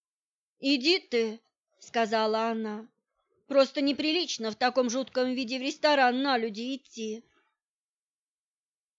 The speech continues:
Как и было условлено, мы встретились через двадцать минут, сели в машину и направились в сторону ресторана. Всю дорогу мы с Ольгой молчали, предвкушая получить сногсшибательную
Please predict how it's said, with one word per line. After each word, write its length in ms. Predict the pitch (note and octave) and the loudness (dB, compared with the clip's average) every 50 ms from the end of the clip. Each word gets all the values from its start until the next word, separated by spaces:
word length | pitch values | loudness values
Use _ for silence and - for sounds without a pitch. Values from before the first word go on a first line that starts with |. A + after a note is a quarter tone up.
| _ _ _ | _ _ _
Как 240 | - A3 G#3+ A3 A#3+ | -6 -6 -4 -2 -4
и 60 | A3+ | -4
было 420 | G3+ G3+ A3 A3 A3+ A3+ G#3+ G#3+ | -2 0 0 2 2 2 0 0
условлено, 680 | A3+ A3 - - B3+ C#4 D#4+ E4+ D#4 D4+ D#4+ D4+ D4+ D4 | -2 -4 -6 -4 0 0 0 2 0 -4 -4 -4 -4 -4
мы 160 | C4+ B3 A#3+ A3+ | -4 -4 -6 -8
встретились 600 | - - C4 B3+ C4 B3 - B3+ B3 B3+ B3+ - | -8 -8 -8 -8 -8 -8 -8 -10 -8 -8 -10 -10
через 320 | - - A#3+ A#3+ B3 A3+ | -8 -8 -8 -6 -8 -8
двадцать 520 | A3 A3+ A3+ A3+ A3+ - B3 A#3 A#3 - | -6 -4 -4 -4 -4 -6 -10 -16 -14 -12
минут, 420 | A#3 A#3 A3+ A3 G#3+ G#3 G3+ G#3 - _ - _ _ _ _ _ _ _ _ _ _ _ _ _ _ _ _ | -10 -8 -6 -6 -6 -6 -8 -10 -12 _ -20 _ _ _ _ _ _ _ _ _ _ _ _ _ _ _ _
сели 440 | - - - D#4+ E4+ F4 D#4 C4 G#3 | -20 -12 -4 -2 0 2 2 2 0
в 100 | G3 G3 | 0 -2
машину 880 | G3 G3 G3+ A3 - - - F4 F4 E4+ E4 E4 D#4+ D#4 D4+ D4 D4+ _ _ _ _ | -4 -4 -4 -4 -4 -6 -6 -4 -4 -4 -4 -4 -6 -6 -6 -8 -10 _ _ _ _
и 100 | - C4+ | -4 -2
направились 680 | C4 C#4 C#4 C4+ - E4 E4+ E4+ D#4 D#4+ D4 D#4+ D4 - | 0 0 0 0 2 2 2 2 2 -2 -4 -6 -8 -10
в 60 | - - | -16 -14
сторону 420 | - - C4+ B3+ B3 B3+ B3+ B3+ B3 | -4 0 2 2 2 2 0 -4 -4
ресторана. 920 | B3+ A#3+ - - - A#3 A#3 A3+ A3 G#3 G#3 G#3 G#3 G#3 G#3 G#3 A3+ A#3+ - _ _ _ _ _ _ _ _ _ _ _ _ _ _ _ _ _ _ _ _ _ - | -6 -8 -10 -6 -4 -4 -4 -4 -4 -6 -6 -6 -8 -8 -10 -12 -14 -16 -20 _ _ _ _ _ _ _ _ _ _ _ _ _ _ _ _ _ _ _ _ _ -14
Всю 180 | - B3+ A#3+ | -8 -6 -2
дорогу 480 | G#3+ A#3 A#3 A#3 A#3+ C#4 D#4 C4+ B3 B3 | 2 4 4 4 4 4 2 0 0 -2
мы 140 | A#3 B3 A#3+ | -2 -2 -4
с 100 | - C#4+ | -2 0
Ольгой 260 | C4+ B3+ A#3+ C4+ C4 | 0 0 2 0 0
молчали, 640 | C4 C4+ C#4 C#4+ C#4+ C#4+ - C4 A#3 G#3+ G#3 G#3+ G#3+ | 2 2 0 -2 -2 -4 -4 -4 -4 -4 -4 -4 -6
предвкушая 800 | G#3+ A#3 A3+ A3+ _ _ - B3+ A#3 - - A#3+ A3+ A3 A3+ | -6 -8 -14 -14 _ _ -8 -8 -6 -4 -4 -2 -2 -2 -2
получить 500 | A3+ - A#3 A#3 A#3+ A#3 - B3+ A#3+ - - | -2 -4 -6 -6 -6 -6 -8 -10 -10 -10 -12
сногсшибательную 1160 | - A#3 A#3+ A#3+ A3+ - - - - C4 A#3+ A#3 A3+ A3+ - - B3 A#3+ A#3+ A#3+ A#3+ A#3 A3+ | -10 -8 -8 -8 -6 -6 -6 -6 -6 -4 -2 0 -2 -2 -2 -6 -10 -8 -6 -4 -4 -4 -6